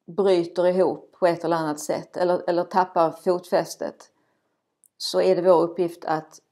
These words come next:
eh, inte återfinna det åt dem, men att vara en form av, av informationskanal och stöttepelare och en, en lugnande inverkan där vi kan,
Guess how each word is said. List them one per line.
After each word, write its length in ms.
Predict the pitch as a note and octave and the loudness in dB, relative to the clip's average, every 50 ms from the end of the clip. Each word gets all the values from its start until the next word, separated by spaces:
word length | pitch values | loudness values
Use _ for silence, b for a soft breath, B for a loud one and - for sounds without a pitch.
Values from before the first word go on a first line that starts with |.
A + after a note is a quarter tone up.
| _ _ _ _ _ _ _ _ _ | _ _ _ _ _ _ _ _ _
eh, 300 | - D3 C#3 D3+ D3 - - - - - - - - _ _ _ _ _ _ _ _ _ | -10 -10 -8 -8 -10 -10 -12 -14 -18 -20 -20 -20 -20 _ _ _ _ _ _ _ _ _
inte 520 | - E3+ G3+ A3 A3 F#3+ F3+ F3 - - | -8 -8 -8 -4 0 0 0 0 2 2
återfinna 580 | F#3 G3+ A#3 A3+ - A3+ - A3+ G3+ F#3 F#3 F3 | 2 2 2 0 -6 -6 -2 -2 0 0 2 0
det 140 | F3+ - - | 0 2 4
åt 280 | A#3+ F#3+ - - - | 4 4 4 2 -2
dem, 280 | - - - - - - | -4 -4 -4 -4 -6 -10
men 320 | - F3+ F3+ F3 E3+ E3+ - | -6 -4 -4 -4 -4 -4 -4
att 280 | - E3+ E3+ - - _ | -4 -4 -4 -6 -12 _
vara 440 | - - E3+ F#3 F#3 F#3 F#3+ F#3 F3+ | -18 -4 0 2 4 4 4 2 0
en 140 | E3 E3 D#3+ | -2 -4 -6
form 280 | D#3+ - E3+ D#3+ D#3 | -4 -4 -4 -4 -2
av, 280 | D3+ E3 E3 D3+ D3+ b b b b b b b b b b b | 0 0 0 -2 -2 b b b b b b b b b b b
av 320 | _ - F3 E3 D#3+ - - | _ -4 -2 -2 -2 -2 -4
informationskanal 920 | F#3 F3 F3+ - F3 - G#3+ G#3 F#3+ F#3 - - D#3+ D#3+ D#3+ D#3 D#3+ D#3 - | -6 -6 -6 -8 -8 -4 -4 -4 -4 -4 -6 -8 -6 -4 -2 0 0 -2 -2
och 140 | - D#3 | -4 -6
stöttepelare 960 | - - - F#3 F#3 F#3 - F#3 F#3 - F#3 E3+ D#3+ D#3 D#3+ D#3+ D3+ D3+ D3+ D3+ - | -6 0 0 0 0 2 -4 -8 -6 -4 -4 -4 -2 -2 -2 -2 -2 -2 -4 -4 -2
och 500 | - E3+ D#3+ E3 - _ _ _ - _ | -2 -2 -2 -2 -6 _ _ _ -20 _
en, 400 | - - E3+ D#3+ D#3 E3 D#3 - - | -8 -6 -4 -4 -4 -6 -8 -10 -10
en 160 | F3 F3+ F3 | -10 -4 2
lugnande 720 | F#3 F#3 F#3 G3+ G3+ G3+ G3 E3+ E3 E3 D3 D#3 - - | 4 4 4 4 2 0 -2 -2 -2 -2 -4 -4 -4 -4
inverkan 880 | F3+ F3+ F#3+ G3+ F#3+ F#3 D#3+ - - - - - - - - F3 F#3+ - _ _ _ _ _ _ _ _ _ | -4 -4 -4 -2 0 0 0 0 0 -6 -10 -10 -10 -10 -10 -10 -12 -14 _ _ _ _ _ _ _ _ _
där 120 | _ - F3 | _ -2 0
vi 80 | F3+ | 0
kan, 180 | F3+ - F3+ E3+ | 0 -2 -6 -10